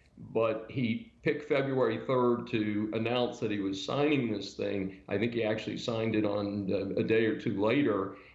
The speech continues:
And the problem is, is that we have surging inflation. And, uh, the other thing that he said when he put this thing in place was that it was going to speed up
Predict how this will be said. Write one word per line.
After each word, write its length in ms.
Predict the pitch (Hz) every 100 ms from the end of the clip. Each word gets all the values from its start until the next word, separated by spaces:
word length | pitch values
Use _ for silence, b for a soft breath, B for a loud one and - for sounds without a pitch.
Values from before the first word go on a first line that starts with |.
| B
And 480 | 117 120 123 120 117 - 110
the 80 | 123
problem 560 | 120 143 139 156 143 120
is, 360 | 113 110 107 117
is 220 | 113 -
that 220 | 104 -
we 160 | 110 113
have 200 | 107 -
surging 560 | - 131 113 113 98
inflation. 840 | 90 87 131 131 131 - 101 90 - B B
And, 480 | - 104 113 98 87 -
uh, 360 | - 110 - - - - 113 -
the 160 | 123
other 220 | 131 165 147
thing 260 | 139 120
that 120 | 113
he 140 | 113 -
said 380 | - 131 113 113
when 120 | 107
he 260 | 110 104 107 -
put 160 | 127 -
this 220 | 107 -
thing 160 | 117 107
in 100 | 95
place 400 | 123 113 113 117
was 240 | 104 -
that 160 | 104 101
it 100 | 107
was 200 | 104 90
going 340 | 113 117 107
to 100 | 101
speed 440 | - - 139 139
up 320 | 117 113 -